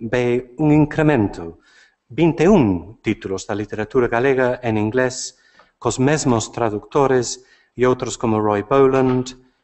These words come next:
John Burns, Erin Moore, ah, e Jonathan Dunn. Entre estes títulos está a terceira escolma da poesía rosaliana,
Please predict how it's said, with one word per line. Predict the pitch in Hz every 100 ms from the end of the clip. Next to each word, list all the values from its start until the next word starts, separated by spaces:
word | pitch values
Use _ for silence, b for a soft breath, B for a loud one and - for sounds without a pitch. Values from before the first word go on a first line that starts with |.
| _ -
John | 107 98
Burns, | 95 127 123 120 117 117 - - _ _ _ _
Erin | 113 107 101
Moore, | 110 117 113 107 107 - _ b b _ -
ah, | 101 98 95 92 98 - - _
e | -
Jonathan | 101 98 92 90
Dunn. | 85 85 87 87 _ b b _
Entre | 131 151
estes | 180 - -
títulos | 175 170 175 -
está | 143 - 151 143 -
a | 131 123
terceira | 131 123 - 170 170 156 -
escolma | 123 - 151 147 147 139 135
da | -
poesía | 113 117 110 - 143 135 131 127
rosaliana, | 117 113 - 107 98 92 90 90